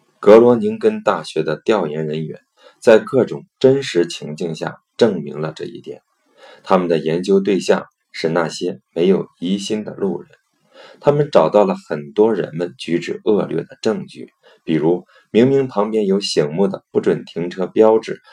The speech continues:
人们还是把自行车锁在栅栏上；明明杂货店有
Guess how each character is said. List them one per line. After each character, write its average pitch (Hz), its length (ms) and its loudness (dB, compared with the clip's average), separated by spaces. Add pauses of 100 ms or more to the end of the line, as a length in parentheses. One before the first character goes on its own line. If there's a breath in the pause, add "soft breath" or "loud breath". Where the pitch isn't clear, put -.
(160 soft breath)
人 76 140 -6
们 80 140 -4
还 76 200 -8
是 90 140 -2
把 - 180 -10
自 - 160 -6
行 85 240 -4
车 143 260 -2 (120)
锁 - 280 -2
在 76 180 -8
栅 82 180 -2
栏 - 240 -16
上； - 160 -16 (560 loud breath)
明 95 160 4
明 98 180 6
杂 85 180 2
货 92 160 4
店 87 220 0
有 78 160 -8